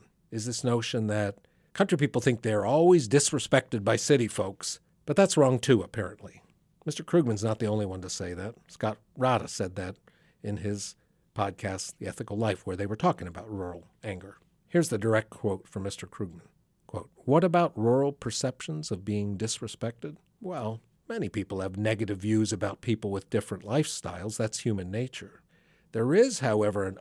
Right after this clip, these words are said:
unwritten rule in American politics that it's okay for politicians to seek rural votes by insulting big cities and their residents, but it would be unforgivable for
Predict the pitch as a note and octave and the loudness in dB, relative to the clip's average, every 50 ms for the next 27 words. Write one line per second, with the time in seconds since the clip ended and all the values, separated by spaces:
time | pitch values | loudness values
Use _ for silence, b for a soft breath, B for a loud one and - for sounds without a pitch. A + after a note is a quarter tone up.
0 | - - C3 D#3 F#3 G#3 G#3 G3 F3 D#3 D3 D#3 D3+ C#3 B2 A#2 A2 A#2 C#3 D#3 | -8 -4 -2 -2 -2 -2 -2 -2 -2 -2 -2 -2 -2 -2 -2 -2 0 2 2 2
1 | D#3 C#3+ A#2 G2 F#2 F#2 F#2 G2+ A2 B2 C3+ C3+ B2+ - B2+ A2+ G#2+ - - - | 2 2 0 -2 -2 -4 -4 -4 -2 -2 -2 -4 -4 -6 -8 -8 -8 -10 -10 -8
2 | B2+ B2+ A2+ G2 - - E2+ - - - - F#2+ F2+ F#2 - - - _ - A#2 | -8 -6 -8 -8 -10 -12 -14 -14 -12 -10 -10 -10 -10 -10 -12 -14 -12 _ -2 0
3 | B2 C#3 C#3+ C#3+ - - - C3 C3+ C3+ B2 - B2 G#2 - A#2 A#2 A2+ A2+ A2 | 0 0 0 -4 -6 -8 -6 -6 -4 -6 -6 -8 -8 -6 -4 -4 -4 -4 -4 -6
4 | - A#2 G#2 - - A#2+ G#2+ G#2 - - - G#2 - - - D3 B2+ - - C#3 | -6 -8 -8 -8 -8 -8 -8 -8 -10 -12 -12 -10 -6 -4 -2 -2 -4 -2 0 2
5 | D3+ D3+ D3 C#3 B2+ A#2 C3 B2+ A#2+ A2+ - - - - b b b b b b | 4 6 6 4 4 4 4 4 4 2 -2 -6 -10 -10 b b b b b b
6 | b b b b - - A2 G#2+ A2 A2 G#2+ G#2 - - - - - D#3+ F3 E3+ | b b b b -6 -2 0 0 0 0 0 -2 -2 -4 -2 2 4 4 4 4
7 | - - D3 B2+ G#2+ A2+ C3 B2 A#2+ - - - - E3+ D#3+ B2 G2+ F#2+ F2 G2 | 2 0 0 0 2 2 0 0 0 -2 -2 0 2 2 2 0 -2 -4 -6 -8
8 | F2+ F2 F#2 F2+ F2+ F2+ F#2 - - F#2+ F2+ F2+ F#2 - - - - _ _ _ | -8 -8 -8 -8 -10 -10 -10 -10 -10 -10 -12 -14 -12 -12 -14 -14 -14 _ _ _
9 | _ _ _ _ _ _ _ _ _ - A2+ G#2+ G#2+ - B2 A#2 A2+ B2 C3+ - | _ _ _ _ _ _ _ _ _ -4 -4 -4 -4 -4 -6 -4 -2 -4 -4 -6
10 | - - - D3 E3 F3 F#3 F3+ E3 - - - B2+ A2 A2 A#2+ F#3 F#3+ C#3+ G2 | -6 -6 -4 -4 -2 -2 -2 -4 -4 -4 -4 -4 -4 -2 -2 0 0 0 0 -2
11 | E2 E2+ F2+ F2 - - F#2+ - | -6 -6 -10 -10 -10 -10 -12 -14